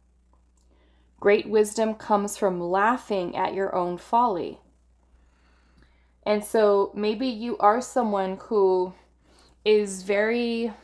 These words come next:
I don't know what I wanna say here. Um, what is the word? I don't wanna say uptight,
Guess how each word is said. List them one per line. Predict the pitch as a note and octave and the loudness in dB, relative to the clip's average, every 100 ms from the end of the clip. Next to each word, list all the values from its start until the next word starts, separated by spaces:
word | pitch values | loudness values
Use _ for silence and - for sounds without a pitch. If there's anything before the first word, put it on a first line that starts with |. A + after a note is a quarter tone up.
| _ _ _ - | _ _ _ -16
I | |
don't | G#3+ A3+ | -12 -10
know | A#3 | -10
what | A3+ A#3+ | -8 -8
I | |
wanna | A3 G#3 G3 | -8 -8 -8
say | - F#3+ | -8 -10
here. | F3+ E3 - - _ _ _ _ _ _ _ _ | -8 -10 -10 -14 _ _ _ _ _ _ _ _
Um, | G#3 G3+ G3+ G3+ G3+ G3 - _ _ _ _ _ _ _ _ _ _ _ _ _ _ _ _ _ _ _ _ _ _ _ _ _ _ _ _ _ _ _ _ _ _ _ _ _ _ _ _ _ - | 0 2 2 0 -4 -8 -14 _ _ _ _ _ _ _ _ _ _ _ _ _ _ _ _ _ _ _ _ _ _ _ _ _ _ _ _ _ _ _ _ _ _ _ _ _ _ _ _ _ -8
what | A#3 - | -6 -6
is | G#3+ | -8
the | - F#3+ | -8 -6
word? | G3 G3+ F3 F3 - | -4 -4 -2 -4 -2
I | |
don't | A#3+ | 0
wanna | E4+ E4 A#3+ | 2 2 0
say | - G#3 | -2 -4
uptight, | - G3 - - F#3+ - - - - | -2 -4 -8 -10 -10 -10 -12 -8 -8